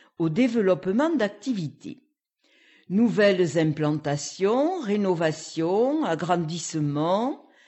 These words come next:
Trente-deux projets commerciaux en centre-ville ont bénéficié d'aides financières depuis deux mille vingt et un.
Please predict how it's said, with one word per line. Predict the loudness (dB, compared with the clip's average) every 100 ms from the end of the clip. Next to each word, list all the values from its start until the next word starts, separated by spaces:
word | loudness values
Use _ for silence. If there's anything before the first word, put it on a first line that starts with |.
| -20 -20 _ _
Trente-deux | 0 4 4 4 0
projets | 2 2 4 2 -2
commerciaux | 0 2 2 -2 -8 0 2 2 0
en | -2
centre-ville | -2 -2 -2 -2 -6 -4 -6 -4 -4 -4 -4
ont | -2
bénéficié | 0 2 2 0 -6 -8 -6 0 0 0 -8 -20 _
d'aides | -2 4 4 4 -2
financières | -4 -2 0 0 -4 -4 0 0 0 -4 -4
depuis | -4 -4 -2 -2
deux | 0 2
mille | 4 4
vingt | 2 0 -2
et | -2
un. | -2